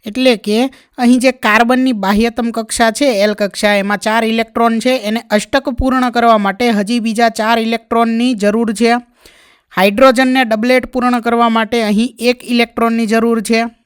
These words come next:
બરોબર? એક ઇલેક્ટ્રોન તો અગાઉ છે જ તે. એવી જ રીતે ક્લોરિન જે છે તેને બાહ્યતમ કક્ષા એટલે એમ કક્ષાની અંદર અષ્ટક પૂર્ણ કરવા માટે, આઠ ઇલેક્ટ્રોન પૂર્ણ કરવા માટે એક ઇલેક્ટ્રોનની આવશ્યકતા છે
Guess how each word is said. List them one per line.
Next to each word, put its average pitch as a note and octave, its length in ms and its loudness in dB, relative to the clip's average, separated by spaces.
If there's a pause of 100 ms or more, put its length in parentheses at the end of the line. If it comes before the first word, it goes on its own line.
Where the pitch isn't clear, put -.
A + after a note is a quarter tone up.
(120)
બરોબર? A#3+ 300 -4
એક A3 240 -6
ઇલેક્ટ્રોન G#3+ 460 -4
તો G#3+ 140 2
અગાઉ G#3 220 -2
છે A#3+ 180 -2
જ B3 40 -6 (100)
તે. B3+ 120 -2 (680)
એવી B3 280 -2
જ - 60 -6
રીતે B3 300 0 (260)
ક્લોરિન B3+ 420 2
જે A#3 160 0
છે A3 200 -2 (120)
તેને A3+ 320 -4
બાહ્યતમ A#3+ 580 -2
કક્ષા A3+ 380 -2
એટલે G3+ 260 -4
એમ A#3+ 220 0
કક્ષાની A#3 580 -2
અંદર G3+ 240 2 (120)
અષ્ટક C#4 520 -2
પૂર્ણ C4 320 -2
કરવા G#3+ 320 0
માટે, E3+ 340 -6 (180)
આઠ B3 300 0 (100)
ઇલેક્ટ્રોન A3+ 680 -2
પૂર્ણ B3+ 400 -2
કરવા G3+ 320 0
માટે F3 320 -4 (500)
એક B3+ 360 -2
ઇલેક્ટ્રોનની A#3 640 -2
આવશ્યકતા A3+ 580 -2
છે A3 180 -2